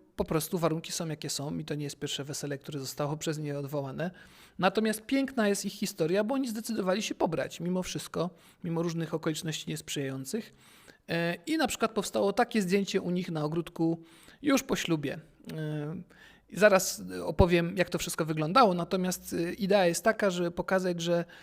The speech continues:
e, no, miłość jest większa niż koronawirus i <laughs> nie ma co czekać ze ślubem, tylko trzeba się pobierać, jak się kochacie. E, a wesele zawsze można zrobić później, jeśli macie taką, taką ochotę. Warto przemyśleć temat, czy, co jest ważniejsze, czy ślub, czy wesele i o co tak naprawdę chodzi,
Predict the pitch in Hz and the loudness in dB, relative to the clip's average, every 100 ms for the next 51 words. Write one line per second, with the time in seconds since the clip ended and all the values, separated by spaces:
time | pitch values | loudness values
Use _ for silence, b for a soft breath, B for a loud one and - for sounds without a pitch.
0 | B B 165 170 - 214 233 226 226 226 | B B -2 -2 2 2 8 8 8 4
1 | 262 247 190 165 156 - 175 160 160 165 | 4 4 4 4 2 2 2 4 2 4
2 | 185 220 - 311 - 226 - 202 208 180 | 2 2 -4 -4 -2 -2 2 4 6 4
3 | 190 185 196 170 170 175 - 185 208 233 | 4 2 4 6 6 4 4 4 4 2
4 | - 208 180 190 196 240 254 262 185 165 | 2 6 6 6 4 4 6 8 8 4
5 | - 160 170 160 156 190 202 B B B | 0 -2 0 0 0 0 -2 B B B
6 | B B B - 165 170 - 175 175 175 | B B B 0 2 4 6 8 8 6
7 | - - 233 156 156 151 151 147 147 139 | 2 -2 0 0 -2 -4 -8 -6 -6 -6
8 | - - 143 139 135 131 135 - - - | -8 -10 -10 -10 -10 -10 -12 -12 -12 -10
9 | 135 135 131 147 139 135 - 151 - - | -10 -10 -10 -10 -8 -10 -10 -12 -12 -18
10 | B B B B B - 156 180 185 - | B B B B B 2 6 8 6 2
11 | 180 165 175 - 175 143 - - - 147 | 2 2 -2 0 0 0 -8 -8 -4 -4
12 | 139 156 151 160 180 165 - - 147 - | 0 2 2 0 0 0 -2 -4 -2 2
13 | 190 - - - 156 156 160 165 160 185 | 2 2 -6 -2 2 2 2 0 0 4
14 | 202 147 143 151 143 - 151 - 151 147 | 4 2 -2 -6 -6 -4 -4 -2 -2 -4
15 | 156 147 156 156 170 185 151 151 | -4 -4 -4 0 2 2 2 -8